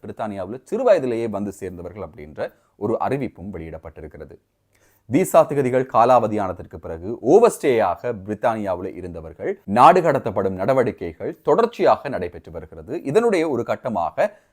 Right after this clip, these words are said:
கடந்த ஆகஸ்ட் மாதத்திலிருந்து இந்த அறுநூறு பேரும் நாடு கடத்தப்பட்டதாகவும் சொல்லப்படுகிறது.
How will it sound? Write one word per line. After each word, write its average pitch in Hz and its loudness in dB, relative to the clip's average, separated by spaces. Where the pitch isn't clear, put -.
கடந்த 185 6
ஆகஸ்ட் 233 8
மாதத்திலிருந்து 101 0
இந்த 143 -4
அறுநூறு 127 -6
பேரும் 90 -10
நாடு 135 0
கடத்தப்பட்டதாகவும் 92 -8
சொல்லப்படுகிறது. 82 -14